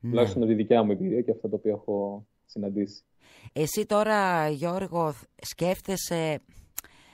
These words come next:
Speaker 1: να επιστρέψεις, σκέφτεσαι να συνεχίσεις εκεί, είναι ακόμα νωρίς που έτσι σε ρωτώ για τα όνειρά σου, για τα, τα σχέδιά σου;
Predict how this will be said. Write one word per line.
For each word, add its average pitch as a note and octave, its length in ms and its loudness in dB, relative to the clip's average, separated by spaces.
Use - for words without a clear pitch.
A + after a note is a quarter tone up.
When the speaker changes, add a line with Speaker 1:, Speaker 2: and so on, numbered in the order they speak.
Speaker 1:
να D#3+ 160 2
επιστρέψεις, E3 1040 -4
σκέφτεσαι F#3 600 -2
να D#3+ 140 -2
συνεχίσεις D#3 720 -6
εκεί, F3+ 420 -4
είναι G3+ 200 -2
ακόμα G3 340 0
νωρίς E3+ 420 0
που F#3 120 -6
έτσι F3+ 320 -4
σε F3 140 -6
ρωτώ E3 220 -4
για E3+ 160 -4
τα E3 140 -4
όνειρά F3 360 -2
σου, E3+ 160 -8
για D#3+ 220 -6
τα, D3+ 500 -6
τα F3+ 100 -6
σχέδιά G3 500 -4
σου; C3 260 -8